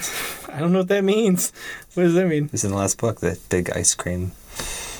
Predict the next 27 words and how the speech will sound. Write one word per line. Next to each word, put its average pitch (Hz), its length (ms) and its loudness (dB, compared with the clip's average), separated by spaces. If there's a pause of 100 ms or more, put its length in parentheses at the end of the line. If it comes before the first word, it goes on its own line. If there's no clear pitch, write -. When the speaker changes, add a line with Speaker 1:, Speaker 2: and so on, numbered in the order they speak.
Speaker 1:
Oh, 170 460 2
is 120 120 0
that 139 180 4
like 151 160 2
a 131 320 2
Speaker 2:
That 90 140 0
Harry 98 160 4
was 98 120 2
allowed 95 200 2
to 90 60 -2
finish 104 340 -2
because 90 300 0
Dudley 92 420 0 (440)
Speaker 1:
Knickerbocker 226 440 4
Glory, 226 340 2
yeah, 147 120 2
sure. 160 220 0
Speaker 2:
It's - 260 0
not 151 120 2
the - 60 -8
point. - 340 -8
Point 196 320 2
is, 101 440 0 (1200)
ice 117 200 4
cream 117 200 0
sales 90 560 2
spiked - 680 -2